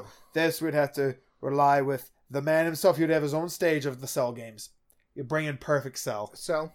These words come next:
Speaker 1: okay.
Speaker 2: You bring in Perfect Cell, and
Speaker 1: Oh.
Speaker 2: he has the Cell game.
Speaker 1: Well, why don't we just make it five and bring in Hercule? They need that
Speaker 2: They
Speaker 1: Joe
Speaker 2: wanna,
Speaker 1: character in
Speaker 2: they
Speaker 1: there.
Speaker 2: wanna bring in Hercule.
Speaker 1: No.
Speaker 2: No.
Speaker 1: Not, not to fight Little Mac?
Speaker 2: No.
Speaker 1: Okay, which brings me to my number four. Guy like Hercule,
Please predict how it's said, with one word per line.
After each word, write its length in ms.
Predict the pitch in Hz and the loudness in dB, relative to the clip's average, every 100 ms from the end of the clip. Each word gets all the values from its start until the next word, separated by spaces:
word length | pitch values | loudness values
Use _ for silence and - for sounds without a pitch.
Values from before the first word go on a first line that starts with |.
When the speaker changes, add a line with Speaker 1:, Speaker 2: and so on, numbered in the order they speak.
| - | -8
Speaker 1:
okay. 380 | 175 208 220 220 226 | -6 -4 -4 -4 -8
Speaker 2:
You 80 | 131 | -8
bring 200 | 135 147 | -4 -4
in 60 | 135 | -2
Perfect 420 | 160 175 185 - | 0 2 0 -4
Cell, 320 | - 143 139 | 0 2 2
and 260 | 139 127 127 | 0 -4 -4
Speaker 1:
Oh. 140 | 294 | -2
Speaker 2:
he 80 | 285 | 0
has 320 | 139 131 123 | 0 -2 -4
the 80 | 120 | -4
Cell 240 | - 117 107 | 0 0 -2
game. 140 | 104 | -2
Speaker 1:
Well, 100 | 156 | 2
why 80 | 180 | 2
don't 140 | 202 | 2
we 80 | 208 | 0
just 160 | 190 180 | -2 -6
make 100 | 165 | -6
it 100 | 135 | -4
five 240 | 151 147 | -2 -2
and 220 | 143 127 | -4 -8
bring 180 | 120 143 | -8 -8
in 100 | 135 | -6
Hercule? 420 | 127 131 - 117 - - - | -4 -4 -4 -10 -12 -20 -8
They 140 | 160 | -2
need 100 | 180 | 2
that 160 | 180 151 | 2 2
Speaker 2:
They 60 | |
Speaker 1:
Joe 80 | 147 | 2
Speaker 2:
wanna, 140 | 156 156 | 2 0
Speaker 1:
character 240 | 135 139 | -2 -4
in 40 | |
Speaker 2:
they 80 | 127 131 | -4 -6
Speaker 1:
there. 40 | |
Speaker 2:
wanna 160 | 135 131 | -6 -8
bring 200 | 123 123 | 8 10
in 80 | - | 10
Hercule. 440 | - - 113 98 - | 8 0 -4 -8 -12
Speaker 1:
No. 300 | 127 117 - 110 | -10 -10 -14 -20
Speaker 2:
No. 240 | 104 104 - _ _ | -20 -20 -20 _ _
Speaker 1:
Not, 180 | 143 156 | -10 -6
not 200 | 160 147 | -4 -4
to 80 | 139 | -6
fight 180 | 151 | -4
Little 160 | 139 147 | -4 -4
Mac? 240 | 147 160 - - - - | -4 -6 -8 -16 -20 -20
Speaker 2:
No. 300 | 117 95 - _ _ | -20 -20 -20 _ _
Speaker 1:
Okay, 400 | 175 180 156 123 - - _ | -2 0 -2 -4 -8 -20 _
which 160 | 196 196 | 0 0
brings 180 | 226 233 | -2 -6
me 80 | 233 | -8
to 120 | 208 | -6
my 120 | 208 | -4
number 220 | 202 196 | -2 -2
four. 420 | 190 214 156 127 _ _ _ _ _ _ _ _ _ _ _ - | 2 2 2 -2 _ _ _ _ _ _ _ _ _ _ _ -4
Guy 140 | 147 | 0
like 160 | 180 180 | 0 2
Hercule, 500 | 202 196 170 139 | 0 2 -2 -2